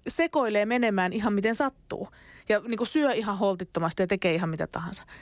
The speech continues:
Sit pikkuhiljaa alkaa niinku miettiä sitä, että onks tääkään sitä, mitä mä niinku oikeesti haluan elämältä. Näinkö mä niinku muka haluan elää? Koska harva oikeesti nauttii siitä, että tulee vaikka huono olo liikaa syömisestä.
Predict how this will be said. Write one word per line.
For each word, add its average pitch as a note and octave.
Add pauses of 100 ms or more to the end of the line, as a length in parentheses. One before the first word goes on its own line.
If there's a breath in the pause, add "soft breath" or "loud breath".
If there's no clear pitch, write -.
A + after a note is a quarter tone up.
(360 loud breath)
Sit F4
pikkuhiljaa D4+
alkaa A3+
niinku A3+
miettiä C4+
sitä, G3
että G3
onks -
tääkään C#4
sitä, F#3+
mitä F3
mä E3+
niinku E3+
oikeesti G#3+
haluan E3+
elämältä. E3+
Näinkö D4+
mä A#3+
niinku G#3+
muka A3+
haluan G3+
elää? F3+ (440 loud breath)
Koska B3
harva E4+
oikeesti A3+
nauttii A#3
siitä, D#3+
että E3
tulee F3
vaikka E3+
huono F3+
olo E3
liikaa E3
syömisestä. -